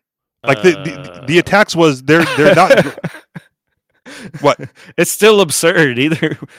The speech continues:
Speaker 2: wha-, whatever, I mean, whatever reason they're, they're doing it is still absurd.
Speaker 1: I got you, but then, but then you can call out the absurdity without calling it a failure, right? They were, they were, they were getting attacked for it because it was going to be a failure,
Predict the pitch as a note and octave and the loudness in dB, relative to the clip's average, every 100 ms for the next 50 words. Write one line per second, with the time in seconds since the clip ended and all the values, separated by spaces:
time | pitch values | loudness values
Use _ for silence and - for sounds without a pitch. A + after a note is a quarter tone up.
0 | D3+ C3 E3+ - C3 D3 D#3 - C3+ C#3 | -16 -6 -6 -4 -4 -2 -2 -6 -6 -6
1 | B2 C3+ C#3+ D3 C3 C3+ C3 A#2 A2+ G2 | -6 -4 -2 -2 -4 -4 -8 -10 -10 -12
2 | G#2+ G#2+ B2 G#2 F#2+ G#2+ - B2 G#2 F#2+ | -14 -10 -10 -10 -12 -16 -12 -12 -10 -14
3 | - B2 F2 - _ _ _ E3 F3+ A3 | -14 -14 -14 -18 _ _ _ -4 -2 -2
4 | - G2 _ D#3 D#3 F3 C#3 B2 D#3 D#3+ | -4 -12 _ -4 0 -2 0 -4 -2 -2
5 | E3+ - D3 - G3 F#3 D3+ D3+ C3 - | -2 -6 -8 0 0 0 -2 -4 -6 -4
6 | F3 D#3+ A2+ G#2+ G#2+ _ _ _ C#3 C3 | -4 -4 -6 -14 -18 _ _ _ -4 0
7 | D3+ C3+ - D3 C3+ A#2+ G#2+ B2 G2 - | 0 -2 -6 -6 -6 -10 -10 -10 -10 -14
8 | - _ _ _ _ _ C3 C3+ E3 E3+ | -20 _ _ _ _ _ -6 0 2 2
9 | D3 D3+ D#3+ D3+ - C3 C3+ B2 D3+ D3 | 0 0 0 0 -2 -2 0 0 -4 -4
10 | A#2+ - F#3+ - - B2+ A#2 A2+ _ _ | -8 -2 -2 -2 -4 0 0 -4 _ _
11 | _ B2 - C#3+ C#3 C3+ A2 A2+ C#3 C#3 | _ -10 -6 -4 -4 -6 -6 -6 -8 -6
12 | B2 G#2+ - G#2+ F#2+ - | -8 -6 -6 -6 -8 -18